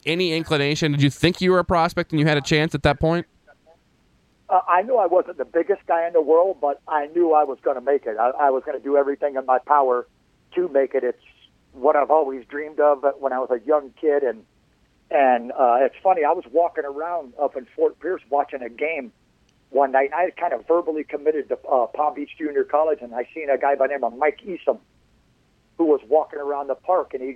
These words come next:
Speaker 2: comes up to me, he goes, uh, "Where are you going to school?"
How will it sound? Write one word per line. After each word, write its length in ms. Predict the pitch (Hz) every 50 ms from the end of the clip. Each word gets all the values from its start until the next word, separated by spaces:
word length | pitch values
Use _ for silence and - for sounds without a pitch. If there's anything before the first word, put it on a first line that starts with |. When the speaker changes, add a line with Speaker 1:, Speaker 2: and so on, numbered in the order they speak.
| 110 -
Speaker 2:
comes 240 | - 160 156 - 156
up 160 | 160 - -
to 60 | 151
me, 120 | 139 127
he 60 | 127 123
goes, 300 | 131 135 131 127 113 113
uh, 300 | 127 120 117 113 110 110 - _ - - -
"Where 340 | - - - - 160 170 165
are 20 |
you 100 | 170 160
going 220 | 170 175 175 165
to 100 | 165 156
school?" 320 | - - 196 208 180 123